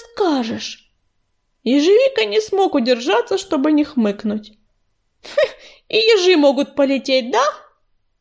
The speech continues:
«Нет, я обещаю, честное слово». Её зелёные глаза сузились.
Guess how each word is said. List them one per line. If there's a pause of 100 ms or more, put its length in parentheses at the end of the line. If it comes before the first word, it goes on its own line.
(880)
«Нет,
я (120)
обещаю, (260)
честное (100)
слово». (1200)
Её
зелёные
глаза
сузились.